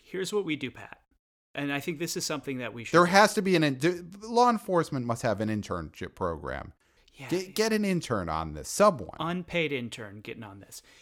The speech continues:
Speaker 1: You know what I say
Speaker 2: Yes,
Speaker 1: we do, Pat?
Speaker 2: unpaid, of course.
Speaker 1: Here's
Speaker 2: What do we do?
Speaker 1: Here's what I say we do. I say we shoot a movie. And by that, I mean shoot anything for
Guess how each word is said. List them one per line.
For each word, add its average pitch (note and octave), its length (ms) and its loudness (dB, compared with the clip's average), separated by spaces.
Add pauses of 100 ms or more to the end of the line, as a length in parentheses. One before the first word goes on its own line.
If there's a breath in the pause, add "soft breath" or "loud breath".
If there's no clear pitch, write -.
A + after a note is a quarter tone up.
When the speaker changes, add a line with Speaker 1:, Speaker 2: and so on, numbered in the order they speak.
(140)
Speaker 1:
You D3+ 100 -6
know G3 140 -2
what F#3 100 0
I E3 80 2
say D#3+ 220 2
Speaker 2:
Yes, C3+ 80 0
Speaker 1:
we C3+ 80 -2
do, B2+ 80 -4
Pat? D3 100 0
Speaker 2:
unpaid, D3+ 500 0
of A#2+ 160 -4
course. - 840 -8 (280)
Speaker 1:
Here's E3+ 340 -10
Speaker 2:
What A#2 100 -4
do A2+ 40 -4
we G#2 100 -4
do? F2 120 -8
Speaker 1:
Here's D3+ 240 -8
what C#3+ 100 -8
I C3 60 -8
say A#2 220 -10
we G#2 120 -16
do. - 140 -20 (1120)
I D#3+ 160 2
say F3+ 260 -4
we D3 160 -6
shoot - 600 -6 (340)
a D3+ 80 -4
movie. A2+ 480 -10 (720)
And C#3+ 140 -4
by D3 180 -2
that, F3 420 0
I C#3+ 140 -4
mean B2+ 440 -6 (380)
shoot - 300 -6
anything C3 560 -8 (460)
for C#3 560 -6